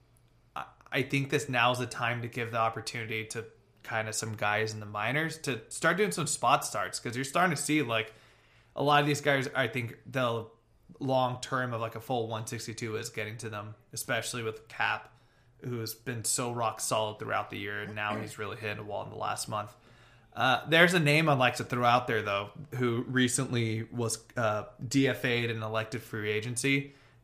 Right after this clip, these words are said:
that I, I think I'd actually really like to bring him back, and it's Tanner Roark. He's, he was in the Braves minor league system.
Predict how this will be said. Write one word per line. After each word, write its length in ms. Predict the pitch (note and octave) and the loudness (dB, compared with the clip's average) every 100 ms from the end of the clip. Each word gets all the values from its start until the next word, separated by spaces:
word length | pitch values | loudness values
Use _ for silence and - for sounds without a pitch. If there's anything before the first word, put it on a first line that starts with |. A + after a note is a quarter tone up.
| - | -4
that 460 | B2 A2 - - - - - - | 2 2 0 -6 -20 -20 -20 -4
I, 280 | A#2 G#2+ G#2+ - | 0 0 0 -2
I 120 | G#2+ | -2
think 280 | - A#2 A#2+ | -2 -2 0
I'd 140 | A2+ | 2
actually 300 | G#2+ A2+ B2 | 2 2 -4
really 340 | A2 G#2+ A#2+ A2 | -4 0 0 2
like 280 | G#2+ C3 | 2 2
to 60 | C3+ | 2
bring 180 | C#3 C3+ | -2 -2
him 100 | A2 | 2
back, 280 | A#2 D3 C#3 | 4 4 2
and 80 | |
it's 120 | G#2 - | -6 -4
Tanner 300 | C3 C#3+ B2 | 0 0 0
Roark. 420 | A2 G#2+ G2+ - - _ - - _ - - - | 0 0 -2 -6 -16 _ -20 -20 _ -20 -20 -16
He's, 280 | - B2 - - | -6 -4 -4 -4
he 180 | A#2+ | -2
was 320 | A#2 C3+ D#3 F3 | 6 10 10 8
in 100 | E3 | 4
the 140 | D#3+ | 4
Braves 800 | D3 - C3 C3 C3+ C3+ C3+ C3+ | 2 -4 -4 2 6 6 6 4
minor 240 | B2+ A#2+ | 2 2
league 160 | A#2+ A#2 | 0 0
system. 640 | - A#2 - A#2 A2+ G#2+ | 0 0 0 0 0 -4